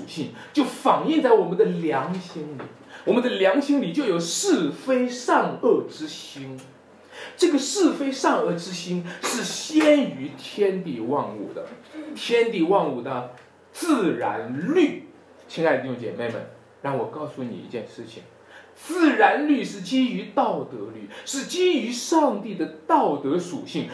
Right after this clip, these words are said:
如果你犯罪，如果你触犯上帝的律法，就是挑战上帝的道德底线。所以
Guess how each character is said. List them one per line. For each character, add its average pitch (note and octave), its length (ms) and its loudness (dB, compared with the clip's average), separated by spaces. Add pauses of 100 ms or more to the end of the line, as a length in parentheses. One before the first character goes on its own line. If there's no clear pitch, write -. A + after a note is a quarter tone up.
(120)
如 F4+ 260 10
果 C#4+ 200 8
你 F#3 180 0
犯 C4 640 6
罪， C4+ 420 4 (840)
如 E4 260 8
果 C#4 200 6
你 G3 160 -4
触 E4 440 6
犯 G3+ 280 0
上 - 480 2
帝 C4 100 -2
的 D#3+ 120 2
律 D#4 360 2
法， C#3+ 540 0 (240)
就 E4 120 8
是 - 420 2 (220)
挑 - 520 6
战 D#4+ 280 2
上 D4 460 4
帝 B3+ 160 -4
的 C3 80 -6 (180)
道 - 380 6
德 D3+ 240 4
底 - 180 -6
线。 - 280 -4 (1700)
所 B2 160 -4
以 A#2 260 -6